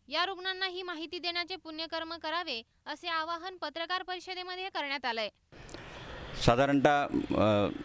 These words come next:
Speaker 2: पुणे जिल्ह्याव्यतिरिक्त खूप वेगवेगळ्या जिल्ह्यातनं सोलापूर, सातारा, कोल्हापूर, सांगली अशा वेगवेगळ्या ठिकाणांसुद्धा वधूवरांची उपस्थिती या मेळाव्याला असते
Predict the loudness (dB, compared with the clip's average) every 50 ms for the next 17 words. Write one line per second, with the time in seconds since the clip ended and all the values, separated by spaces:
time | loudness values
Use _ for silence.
0 | -10 -8 -4 -2 0 0 4 6 8 8 8 8 6 4 4 4 6 8 8 8
1 | 8 8 6 6 6 6 6 4 4 4 0 0 0 0 0 0 -2 2 2 4
2 | 6 6 8 8 8 6 6 6 6 6 6 4 4 4 2 2 4 4 6 6
3 | 6 4 4 2 4 4 4 6 6 6 6 6 6 6 6 6 6 6 4 2
4 | 0 0 2 2 4 4 6 6 6 6 6 6 6 6 6 6 6 6 4 4
5 | 2 4 4 6 4 4 2 2 4 6 6 6 6 6 6 6 6 4 2 0
6 | -4 -4 0 2 2 4 2 0 0 2 2 2 4 4 2 4 4 4 4 4
7 | 4 6 6 6 4 4 4 4 2 2 0 -2 -2 -4